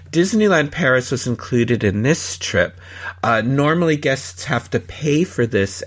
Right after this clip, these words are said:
as an add-on. So this week I'm gonna talk about Disneyland Paris, and what's gonna be fun is Craig will share his experiences from his trip to that park last year,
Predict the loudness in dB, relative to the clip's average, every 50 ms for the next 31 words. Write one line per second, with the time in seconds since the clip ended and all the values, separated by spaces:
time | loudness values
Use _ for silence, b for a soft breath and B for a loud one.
0 | -4 -2 -2 0 0 -2 -2 -4 -4 -6 -6 -4 0 2 2 2 2 2 0 -2
1 | -4 -6 -8 -12 B B B B B B B B -2 0 2 2 0 0 0 0
2 | 0 0 -2 -6 -4 -2 0 2 2 4 2 2 2 0 -2 0 0 0 0 0
3 | 0 0 0 -2 0 0 2 2 2 2 2 2 0 0 0 0 2 2 4 4
4 | 2 2 0 -2 -4 -2 0 0 2 2 2 2 2 2 0 0 0 -2 -2 -2
5 | -4 -8 -6 -2 0 0 2 2 2 0 -2 -2 -2 0 2 2 2 2 0 -2
6 | -4 B B B B B B B -2 -2 -2 -2 -4 -2 0 2 2 2 2 2
7 | 0 0 0 0 0 2 2 4 4 4 2 0 0 2 2 2 2 0 0 -2
8 | -2 -2 -4 -8 -4 0 2 4 4 4 4 4 2 0 -2 0 2 2 2 2
9 | 0 B B B B B B -6 -2 0 0 0 0 0 0 2 2 2 2 0
10 | -2 -4 -4 -4 -2 2 2 2 2 2 -2 -6 -4 0 2 2 2 2 0 -4
11 | -4 -2 -2 -2 -2 -2 -2 -2 0 0 0 -2 -6 -10 -12 -10 -8 -6 -6 -6
12 | -8